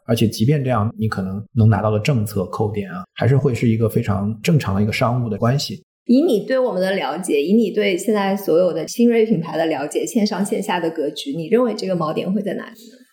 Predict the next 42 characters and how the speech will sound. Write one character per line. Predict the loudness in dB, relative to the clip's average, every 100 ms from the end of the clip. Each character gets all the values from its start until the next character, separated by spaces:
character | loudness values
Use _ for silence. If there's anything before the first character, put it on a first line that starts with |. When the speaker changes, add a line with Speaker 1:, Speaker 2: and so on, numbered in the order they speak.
| _ _
Speaker 1:
我 | 2 2
看 | 2 2
那 | 2 2
个 | 2 2 2
克 | 2 0
里 |
斯 | 0
坦 | 0 0
森 | 2 2
写 | 2 -2 -6
《创 | -2 -2
新 | 2 2
者 | 2
的 | -2
窘 | -4 -8
境》 | 2 2 4
哈， | -2 -10 _ _
他 | 0 0
最 | 2
有 | 2
名 | 2 4
的 |
那 | 4
个 | 4
故 | 2
事 | 2
当 | 2
然 | 2
就 | 2
是 | 4
那 | 2
个 | 2
小 | -2 -4
钢 | -2 -2
厂 | -4 -8 -12
的 | -6
故 | -2
事， | -2 -2 -12 _ -2
他 |
就 | 2
是 | 4
讲 | 2